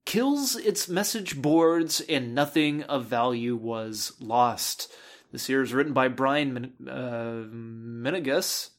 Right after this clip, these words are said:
M E N E G U S. Menegus. Brian Menegus. And it says this. "Whether you're trying to remember the name of that guy from The Thing or just contrasting a score against Rotten Tomatoes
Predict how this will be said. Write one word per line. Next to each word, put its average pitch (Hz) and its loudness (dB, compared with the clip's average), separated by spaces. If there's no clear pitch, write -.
M 151 2
E 190 0
N 156 2
E 151 -6
G 131 2
U 120 -2
S. - -6
Menegus. 120 -2
Brian 208 -2
Menegus. 110 -6
And 156 6
it 180 6
says 208 6
this. - 0
"Whether 202 4
you're 240 0
trying 226 0
to 208 -2
remember 214 0
the 202 4
name 208 0
of 190 -2
that 190 0
guy 180 6
from 185 -2
The 175 4
Thing 180 0
or 139 4
just 240 0
contrasting 214 0
a 180 2
score 196 6
against 180 0
Rotten 170 2
Tomatoes 175 4